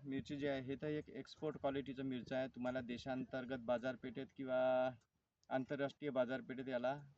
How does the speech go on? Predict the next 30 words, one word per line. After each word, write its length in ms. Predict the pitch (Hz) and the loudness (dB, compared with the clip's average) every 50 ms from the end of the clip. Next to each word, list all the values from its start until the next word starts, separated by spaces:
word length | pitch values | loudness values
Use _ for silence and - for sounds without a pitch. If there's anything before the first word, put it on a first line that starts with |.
| _ _ | _ _
भरपूर 280 | 139 135 135 - 143 139 | -6 -6 -4 -4 -4 -4
डिमांड 320 | 127 131 123 120 107 98 | -2 0 0 0 -2 -2
आहे. 120 | 95 87 - _ _ _ _ _ _ _ _ - 123 | -4 -8 -10 _ _ _ _ _ _ _ _ -8 -2
डिमांड 340 | 123 135 135 143 156 156 151 | 0 4 8 10 10 10 10
याच्यासाठी 520 | 151 147 135 160 156 151 165 151 156 156 147 | 8 4 4 2 0 0 0 -2 0 2 2
आहे 200 | 139 143 151 147 | 2 2 2 2
कारण 280 | - 147 143 151 139 | 2 2 2 2 2
हे 120 | 139 151 151 | 0 0 0
डार्क 440 | 143 123 139 139 147 147 - - | 4 8 10 10 10 10 6 0
ग्रीन 280 | 139 131 127 135 135 127 | -4 0 2 4 4 4
आहे 140 | 120 110 101 - _ _ _ _ _ _ _ _ - - | 2 0 -4 -6 _ _ _ _ _ _ _ _ -12 -4
आणि 220 | - 127 139 147 151 | 0 2 2 4 4
हे 580 | 139 147 156 156 160 160 160 160 160 165 165 | 4 4 4 4 4 4 4 4 4 2 0
खूप 380 | 151 135 - - - 151 160 165 151 151 - _ _ _ _ _ _ _ _ - | -2 -4 -8 -6 -2 0 0 0 -2 -6 -14 _ _ _ _ _ _ _ _ 2
लांब 320 | 127 135 147 156 156 156 | 6 10 10 10 10 8
चालणारी 400 | - - 151 147 147 147 147 151 | 8 8 8 10 10 8 6 6
एक्सपोर्टसाठी 580 | 143 135 - - 156 147 - - 147 131 147 147 | 4 2 0 -2 -4 -2 0 0 0 0 2 2
व्हरायटी 400 | 139 131 127 127 117 104 113 95 | 2 4 4 2 2 0 -2 -4
आहे. 220 | 71 - - _ _ _ _ _ _ _ _ _ _ _ _ _ _ _ - | -4 -6 -10 _ _ _ _ _ _ _ _ _ _ _ _ _ _ _ -8
म्हणजे 180 | - 123 127 143 | -4 -2 0 0
तुम्ही 240 | 123 139 143 147 127 | 0 0 -2 -2 -2
किती 380 | - 127 110 - 147 156 143 | -2 -4 -2 -2 -2 2 6
लांब 200 | 139 135 139 143 | 6 6 6 6
पाठवली 360 | 131 143 - - 135 139 139 127 - | 4 2 0 0 0 -2 -2 0 0
तरी 220 | 135 131 139 143 | 0 0 0 0
याचा 400 | 139 127 113 - 139 135 139 143 | 0 0 0 2 2 2 4 2
ग्रीननेसपणा 760 | 139 120 117 120 123 127 131 135 135 - - 131 123 127 131 135 | 0 -2 -2 -2 0 0 0 0 -2 -4 -4 -4 -2 -2 -2 -2
किंवा, 340 | 127 - 131 127 131 135 139 143 - - - - - - - - - - - _ - | -4 -2 0 2 2 2 0 -2 -6 -14 -20 -20 -20 -20 -20 -20 -20 -20 -14 _ -4
अं, 680 | 123 123 127 127 127 127 127 123 127 127 127 127 123 117 | -2 0 0 2 2 2 0 0 0 0 0 0 4 6
बाकी 260 | 123 123 - - 143 | 6 6 6 4 0